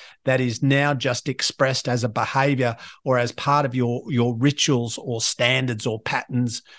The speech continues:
that don't work for you? Uh, and most importantly,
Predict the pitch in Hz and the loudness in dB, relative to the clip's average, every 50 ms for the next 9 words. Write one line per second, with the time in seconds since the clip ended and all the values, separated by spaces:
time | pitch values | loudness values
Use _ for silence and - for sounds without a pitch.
0 | - _ _ - 123 113 123 120 - - _ - 127 117 120 - - 120 113 117 | -20 _ _ -6 -2 0 0 0 -2 -4 _ 2 2 2 2 0 -2 0 2 4
1 | 120 127 - - - - 117 117 139 190 214 214 _ _ _ _ _ _ _ _ | 4 2 0 -2 -2 0 2 2 2 2 0 -2 _ _ _ _ _ _ _ _
2 | _ _ _ - 123 117 117 117 - - _ - 127 131 127 127 123 - - _ | _ _ _ -4 0 0 0 0 0 -4 _ -4 -2 0 2 2 0 0 -4 _
3 | _ _ _ _ - 139 135 139 151 170 170 - - 156 139 120 - - 135 131 | _ _ _ _ 0 4 6 6 8 6 6 4 4 2 2 2 2 2 2 2
4 | 131 - 123 123 123 120 117 120 | 2 0 0 0 0 0 -2 -4